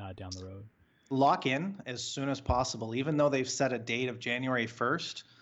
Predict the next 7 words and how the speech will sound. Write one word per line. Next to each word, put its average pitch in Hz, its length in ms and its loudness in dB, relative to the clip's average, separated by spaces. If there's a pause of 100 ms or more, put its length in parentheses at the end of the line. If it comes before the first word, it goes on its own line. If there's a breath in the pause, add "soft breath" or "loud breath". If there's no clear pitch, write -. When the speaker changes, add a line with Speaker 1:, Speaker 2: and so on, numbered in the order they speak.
(120)
Speaker 2:
for 127 180 -2
thing-, 131 400 2
these 127 220 0
things 127 240 0
to 127 100 -4
take 120 380 0
place, 147 560 0